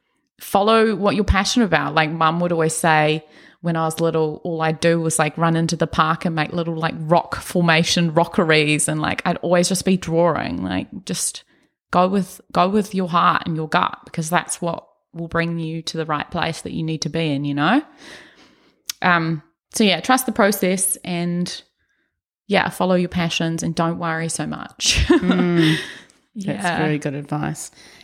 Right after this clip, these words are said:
Speaker 2: And, um, why do you think you make the kind of work that you make?
Speaker 1: Um, I think I make the kind of work I make because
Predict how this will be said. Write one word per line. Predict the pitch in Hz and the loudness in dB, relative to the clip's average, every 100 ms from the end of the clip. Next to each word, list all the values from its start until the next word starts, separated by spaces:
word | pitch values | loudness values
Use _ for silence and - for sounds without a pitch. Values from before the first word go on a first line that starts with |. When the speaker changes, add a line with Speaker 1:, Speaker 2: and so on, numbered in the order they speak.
| _ - | _ 0
Speaker 2:
And, | 165 170 170 | 4 4 4
um, | 170 165 165 170 - _ _ _ _ - | 4 4 2 -4 -12 _ _ _ _ -6
why | 170 180 | -2 0
do | 190 | 0
you | |
think | 170 165 - | 2 0 2
you | 165 | 4
make | 160 156 156 - - | 6 4 2 -2 -16
the | |
kind | - 160 156 | -4 2 2
of | 147 | 4
work | 143 147 - | 2 2 -2
that | - - | -4 -2
you | 156 | 2
make? | 143 139 131 - - _ _ _ _ _ _ _ - _ _ 269 | 2 0 -2 -8 -20 _ _ _ _ _ _ _ -20 _ _ 2
Speaker 1:
Um, | 277 285 294 294 285 | 4 4 2 -2 -4
I | - | -4
think | - 339 | -2 0
I | 440 | 0
make | 311 196 | 2 0
the | 208 | 0
kind | 214 | 0
of | 202 | 0
work | 196 196 | 0 0
I | 196 | 0
make | 196 196 202 | -2 -4 -6
because | 208 214 202 190 - | -4 -2 -2 0 -2